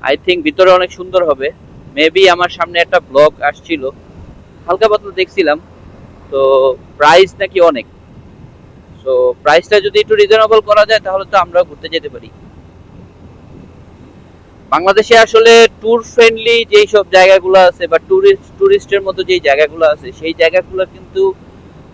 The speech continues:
আহ, ভালোই কস্টলি। Like, আহ, আমি গত সপ্তাহেই টাঙ্গুয়ার হাওর গেছিলাম, টাঙ্গুয়ার হাওর থেকে ঘুরে আসলাম। So টাঙ্গুয়ার হাওর যে গিয়েছি, সেখানে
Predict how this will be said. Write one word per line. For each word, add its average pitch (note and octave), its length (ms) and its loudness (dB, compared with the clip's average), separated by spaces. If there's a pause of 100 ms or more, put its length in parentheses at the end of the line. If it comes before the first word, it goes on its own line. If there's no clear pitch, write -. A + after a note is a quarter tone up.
আহ, C#3 720 -2
ভালোই D#3+ 300 0 (120)
কস্টলি। D#3 420 -4 (760)
Like, G3+ 340 2
আহ, F#3+ 300 4
আমি F#3+ 460 -2 (320)
গত E3 180 2
সপ্তাহেই G3 500 0
টাঙ্গুয়ার F3 420 0
হাওর E3+ 140 2
গেছিলাম, D#3+ 380 -12 (240)
টাঙ্গুয়ার D#3+ 340 0
হাওর D#3+ 200 2
থেকে E3 180 -10
ঘুরে C#3+ 260 0
আসলাম। B2 280 -6 (160)
So D#3+ 100 -2 (100)
টাঙ্গুয়ার D#3+ 400 0
হাওর F3 260 0 (100)
যে G3 80 -6
গিয়েছি, F#3+ 460 -6 (680)
সেখানে G3 800 -2